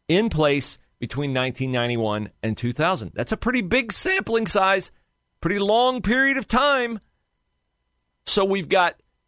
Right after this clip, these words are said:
Northeast Ivy League liberals, and we've got hanging from the trees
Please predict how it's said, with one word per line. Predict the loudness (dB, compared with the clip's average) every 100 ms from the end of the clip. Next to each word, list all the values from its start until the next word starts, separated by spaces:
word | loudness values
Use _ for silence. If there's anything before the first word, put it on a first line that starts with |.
| _
Northeast | -2 2 4 4 2 -4 -6 -2 -2 -4 -8 -12 _ _ _ _ _
Ivy | 2 4 2 -2 -2
League | -2 -2 -4
liberals, | -6 -6 -6 -8 -8 -12 _ -4
and | -2 0
we've | -2 0
got | 2 2 0 _ _ -14
hanging | -6 2 4 4 0 -2
from | 0 0 0
the | -2
trees | -4 -6 -2 0 0 -2 -2 -6